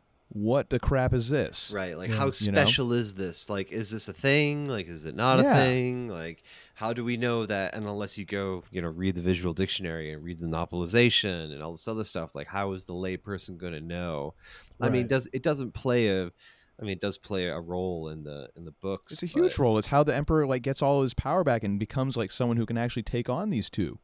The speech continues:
Speaker 1: Like, that, it was, it was a, a major point in that climactic battle.
Speaker 2: No, it
Speaker 1: Yeah.
Speaker 2: was, and, and him saying the dyad is, uh, is what is his sort of way to explain it enough for the layperson to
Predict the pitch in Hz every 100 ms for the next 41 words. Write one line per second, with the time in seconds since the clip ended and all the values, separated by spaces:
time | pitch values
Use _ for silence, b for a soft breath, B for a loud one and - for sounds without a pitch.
0 | - 104 - - 151 123 135 139 123 110
1 | - 104 113 135 185 180 151 - _ _
2 | _ _ _ - 190 202 - _ _ _
3 | - 131 123 - - 127 123 131 - 104
4 | 117 175 - - B 127 123 110 123 110
5 | 90 - 120 113 - 120 110 92 131 117
6 | - 117 120 117 95 82 90 87 85 82
7 | 80 - 92 87 82 - 82 80 - _
8 | - 107 85 90 95 95 - _ _ _
9 | _ _ _ 107 - 107 - 101 85 98
10 | 87 85 - - 101 95 90 87 - 113
11 | 117 117 - 104 90 90 90 78 92 85
12 | - 82